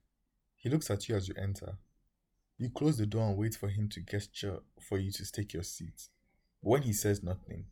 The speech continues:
you mumble a greeting and you state your mission. Adamawa must become Lagos. You've barely gotten the sentence out of your mouth when he blurts out, "There's no postings in Lagos anymore." You stand there and look at him. He looks at you.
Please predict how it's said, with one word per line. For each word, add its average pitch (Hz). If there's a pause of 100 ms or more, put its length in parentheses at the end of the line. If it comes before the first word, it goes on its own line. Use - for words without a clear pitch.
(380)
you 101
mumble 113
a 101
greeting 95
and 87
you 98
state 101
your 87
mission. 90 (800)
Adamawa 110
must 92
become 92
Lagos. - (1400)
You've 123
barely 165
gotten 131
the 104
sentence 110
out 98
of 92
your 90
mouth 90
when 104
he 98
blurts 92
out, 85 (580)
"There's 95
no 113
postings 101
in 87
Lagos 90
anymore." 92 (1200)
You 117
stand 135
there 107
and 85
look 98
at 87
him. 90 (480)
He 95
looks 101
at 85
you. 87